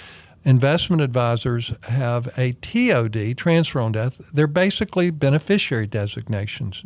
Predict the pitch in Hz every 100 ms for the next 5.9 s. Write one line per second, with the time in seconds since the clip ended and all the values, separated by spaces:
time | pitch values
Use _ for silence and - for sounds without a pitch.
0 | - 170 127 - - - - - - -
1 | 226 254 254 170 220 240 135 139 160 233
2 | 214 208 190 202 208 202 147 131 131 127
3 | 131 123 - 147 - - 175 214 190 -
4 | - 202 226 269 277 220 127 104 123 151
5 | 151 165 170 214 220 - 104 104 151